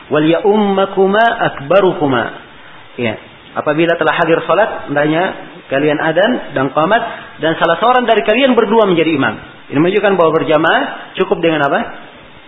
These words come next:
Cukup dengan dua orang. Kalau jemaahnya lebih banyak, maka pahalanya akan lebih apa? Lebih banyak. Dan ini berdasarkan hadits Ubay bin Ka'ab, ya, riwayat Imam Ahmad, Abu Daud, ya, hadits seratus enam puluh tiga, ya. Rasulullah sallallahu alaihi wasallam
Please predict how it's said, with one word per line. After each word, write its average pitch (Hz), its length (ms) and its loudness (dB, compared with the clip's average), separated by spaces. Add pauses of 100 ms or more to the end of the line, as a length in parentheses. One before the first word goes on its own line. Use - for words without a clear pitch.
(320)
Cukup 165 240 -2
dengan 151 200 0
dua 135 240 2
orang. 110 140 -2 (380)
Kalau 190 160 2
jemaahnya 254 400 4
lebih 214 240 2
banyak, 180 400 0
maka 170 240 2
pahalanya 175 480 2
akan 165 160 2
lebih 151 200 2
apa? 160 140 2 (800)
Lebih 151 220 0
banyak. 139 300 2 (120)
Dan 139 160 0
ini 196 80 2
berdasarkan 151 560 0
hadits 156 300 -2
Ubay 147 180 2
bin 131 160 0
Ka'ab, 175 280 0 (760)
ya, 117 140 0
riwayat 143 260 0
Imam 139 220 -2
Ahmad, 151 560 -4
Abu 135 180 -8
Daud, 147 300 -4 (640)
ya, 110 120 -10
hadits 139 280 -6
seratus 131 260 -4
enam 123 140 -2
puluh 117 160 -6
tiga, 120 260 -4
ya. - 20 -14 (1400)
Rasulullah 175 480 2
sallallahu 160 400 2
alaihi 147 160 2
wasallam 170 280 0